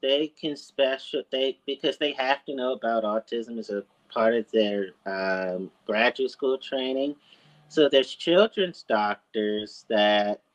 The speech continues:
um, definitely know neurotypical kids and kids with autism. Neurotypical means you're not labeled with anything.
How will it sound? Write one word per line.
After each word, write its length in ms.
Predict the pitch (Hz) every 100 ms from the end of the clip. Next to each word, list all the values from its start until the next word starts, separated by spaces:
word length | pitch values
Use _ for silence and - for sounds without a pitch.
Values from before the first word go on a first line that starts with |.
| _
um, 880 | 110 107 104 104 104 101 98 98 98 - _ _ _ _ - -
definitely 640 | 131 135 143 151 135 131 123
know 640 | 113 117 117 117 117 113 - _ _ _ _ _
neurotypical 1120 | 113 127 120 - 160 147 156 147 151 151 151 147
kids 640 | - 160 151 139 139 -
and 340 | 113 107 104 98
kids 360 | - 120 117 120
with 340 | 113 107 - _ -
autism. 400 | 117 117 120 110
Neurotypical 640 | 135 147 151 143 - 131
means 360 | 117 117 117 110
you're 100 | 107
not 220 | 110 107
labeled 380 | 104 110 107 98
with 160 | 95
anything. 600 | 92 92 90 - 80 76